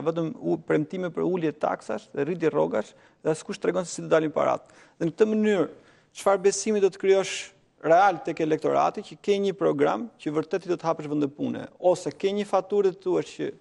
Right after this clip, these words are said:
kostoja për hapjen e kaq mi vende pune është kjo. Ndërsa premtimet e përgjithshme të tipit, ku diun, do hapim dyqind mijë, treqind mijë, pesëqind mijë, dy milion vende pune, do të thënë, një hynë më tepër në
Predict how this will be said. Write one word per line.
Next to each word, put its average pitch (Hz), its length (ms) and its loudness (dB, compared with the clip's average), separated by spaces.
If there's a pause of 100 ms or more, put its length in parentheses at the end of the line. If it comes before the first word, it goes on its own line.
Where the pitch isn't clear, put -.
kostoja 185 420 0
për 151 200 -4
hapjen 165 280 0
e 143 60 -8
kaq 175 320 -2
mi 175 160 -8
vende 160 240 -2
pune 170 320 -6
është - 160 -20
kjo. 143 160 -2 (580)
Ndërsa 170 380 -2
premtimet 202 560 0
e - 20 -6
përgjithshme 175 640 -6
të 151 160 -18
tipit, 180 320 -6 (720)
ku 160 100 -8
diun, 156 140 0
do 143 80 2
hapim 156 180 -2
dyqind 160 300 -8
mijë, 151 160 -2
treqind 160 320 -6
mijë, 151 100 -6
pesëqind 160 320 -10
mijë, 151 160 -4
dy 147 80 -10
milion 156 240 -6
vende 151 160 -6
pune, 170 300 -12 (420)
do - 80 -14
të 165 80 -8
thënë, 175 160 -4
një 175 220 -6
hynë 214 240 0
më 202 60 -2 (100)
tepër 208 240 2
në 185 80 0